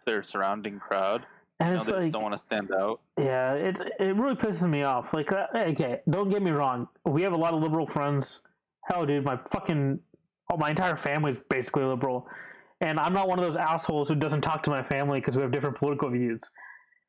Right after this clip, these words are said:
Speaker 1: Yeah.
Speaker 2: I'm just saying that, like, most of my family, when I have, like, arguments with them, like, friendly, like, lighthearted arguments,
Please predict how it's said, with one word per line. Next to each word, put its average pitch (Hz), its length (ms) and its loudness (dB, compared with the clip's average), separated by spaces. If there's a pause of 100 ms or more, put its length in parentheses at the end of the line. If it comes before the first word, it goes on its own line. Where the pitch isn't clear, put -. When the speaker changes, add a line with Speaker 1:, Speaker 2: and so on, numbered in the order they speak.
(100)
Speaker 1:
Yeah. 170 240 0
Speaker 2:
I'm 196 200 2
just 254 160 0
saying 233 260 2
that, 190 100 2
like, 160 380 0
most 190 340 2
of - 20 2
my 190 140 2
family, 165 300 2
when 156 60 2
I 151 40 4
have, 151 100 2
like, 143 160 0
arguments 156 460 2
with 160 100 0
them, 170 160 0
like, 131 160 -2
friendly, 143 460 0
like, 127 240 0
lighthearted 135 420 0
arguments, 151 600 0